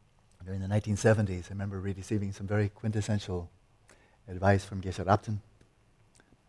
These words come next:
a revered teacher, referring to how to deal with mental afflictions. Mental afflictions.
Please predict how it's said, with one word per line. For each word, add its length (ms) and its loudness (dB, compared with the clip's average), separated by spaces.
a 40 -16
revered 320 0
teacher, 260 -14
referring 440 6
to 340 4
how 160 -6
to 140 0
deal 180 8
with 140 2
mental 320 6
afflictions. 560 -6
Mental 340 -6
afflictions. 460 -20